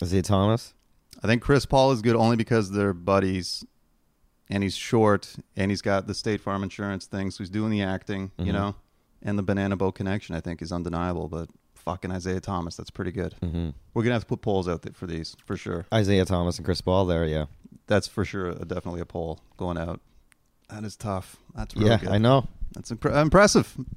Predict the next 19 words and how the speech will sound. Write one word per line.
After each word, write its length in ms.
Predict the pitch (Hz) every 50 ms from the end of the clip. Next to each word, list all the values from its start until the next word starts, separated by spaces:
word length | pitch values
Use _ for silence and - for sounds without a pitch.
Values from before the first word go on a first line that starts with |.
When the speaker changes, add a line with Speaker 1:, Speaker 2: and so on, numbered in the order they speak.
| - -
Speaker 2:
Impressive 400 | - - 151 160 139 - 147 -
first 240 | - 156 143 - -
pick. 220 | 151 123 98 - - - - - - - -
Nicely 260 | 113 110 107 - 123
done. 240 | 107 110 104 87 - - - - - - - _ _ _ _ -
Next 240 | 135 151 143 -
Monstar, 640 | 143 139 139 139 139 127 - 127 104 92 92 92 87 - - _ _ - - _ _ _ _ _ _ _ _
Charles 380 | - - 131 123 120 127 107
Barkley. 440 | 98 104 107 104 104 - 95 95 80 - - - _ _ - - - - - - - _ - _ _ _ _ - - - - - - - - -
Who 80 | - 113
you 60 | 110
got 80 | 113
replacing 400 | 104 98 - 110 110 95 - 107
Charles? 320 | 98 - 95 104 107 98 76
Speaker 1:
Oh, 140 | 76 73 69
God. 560 | 71 67 80 76 76 76 78 78 76 73 - - _ _ _ _ _ _ _ _ _ - -
Probably 280 | - 127 127 127 135
Giannis, 500 | 120 101 107 107 113 120 120 107 95 -
man. 240 | - 98 95 98 98